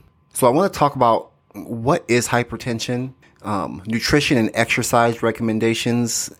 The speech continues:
and, and something you probably haven't thought could be the culprit for chronic hypertension. So first, what is hypertension? Hypertension means you have high blood pressure, you know, long story short.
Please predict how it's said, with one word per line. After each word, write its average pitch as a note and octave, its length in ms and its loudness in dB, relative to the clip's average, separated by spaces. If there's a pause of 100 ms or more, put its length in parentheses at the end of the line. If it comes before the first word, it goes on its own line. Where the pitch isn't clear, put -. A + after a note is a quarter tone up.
and, G#2+ 340 0
and G#2+ 160 -2
something E3+ 340 2
you C#3 120 4
probably C3 340 2
haven't C#3+ 420 -2 (280)
thought - 400 2 (180)
could A2 180 -2
be A2+ 220 2
the G#2+ 120 -4
culprit - 600 -2 (340)
for F#2 420 2
chronic E2 400 -4
hypertension. - 600 -10 (280)
So B2+ 180 2
first, - 400 0 (120)
what B2 220 4
is A#2 180 2
hypertension? - 600 -6 (360)
Hypertension C3 840 2
means F2 380 -4
you G2+ 100 -4
have G2+ 160 0
high F2+ 180 2
blood F2 240 -6
pressure, - 340 -6 (220)
you G2 100 0
know, D#2 240 -2
long G2 280 0
story - 180 -6
short. - 320 -8